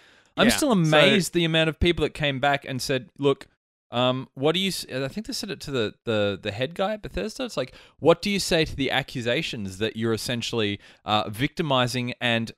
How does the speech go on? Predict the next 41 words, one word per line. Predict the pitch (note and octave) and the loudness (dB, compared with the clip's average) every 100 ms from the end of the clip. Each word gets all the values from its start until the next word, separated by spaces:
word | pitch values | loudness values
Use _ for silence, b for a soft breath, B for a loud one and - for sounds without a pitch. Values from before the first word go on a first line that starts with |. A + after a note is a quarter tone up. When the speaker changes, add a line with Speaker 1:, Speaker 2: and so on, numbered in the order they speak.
| - | -6
Speaker 1:
and | B2 B2+ | 0 0
I | B2 | 0
quote, | - F#3 G#2+ F#2+ b b _ | 0 0 0 -2 b b _
'painting | - F#3+ G3+ G#3+ F#3+ | -2 0 0 -2 0
Nazis | F3+ F#3 D#3+ - B2+ A#2 | 2 0 0 -2 -2 -2
in | C3+ | -4
a | B2 | -4
bad | A2 C3 C#3 B2 | 0 2 2 0
light'?" | B2 C#3+ E2+ - | 0 2 2 -2
And | A#2 A#2+ | -4 -2
he | B2+ | -4
said, | - A#2 | -2 -4
"Wh-, | A#2+ B2+ | -2 -4
what | A2 B2 - | 0 -2 0
the | A2+ - | -6 -8
fuck? | - A#2+ B2+ G#3+ | -8 -2 0 -2
Are | G#2+ | -6
you, | A#2 B2 - | -8 -10 -8
what? | G#2 C#3+ - _ _ _ _ | 0 2 0 _ _ _ _
What?" | A#2+ C3 A4 - B2 | 0 4 4 2 -2
Speaker 2:
Yeah. | B2+ B2 A#2+ _ _ _ _ _ _ - | 0 0 -4 _ _ _ _ _ _ -6
Speaker 1:
He | F3+ | 0
said, | F#3 E3+ | 0 4
"I, | E3 | 4
yeah, | D#3+ D#3 A#2+ | 4 4 4
I | C3+ | 4
admit | C#3+ C3+ D3+ | 4 2 -4
to | - G#2+ | -2 -2
it. | - | 0
Yes, | B2+ F#2 - | 0 0 0
Nazis | A#2+ C3 - E3+ C#3+ | 0 2 0 -2 -2
are | |
bad. | B2 A#2+ A2+ F#2 | 0 2 2 2
We're | G#2 B2 | 2 4
<laughs> | - F3+ | 4 4
painting | - A3 G3+ | 4 4 6
Nazis | F3+ F3 F#3 E3 | 4 4 -2 -2
in | D#3+ | 0
the | D3+ | 2
worst | C#3+ D#3 D#3 - | 4 4 2 2
light | D#3 C3+ - | 4 4 0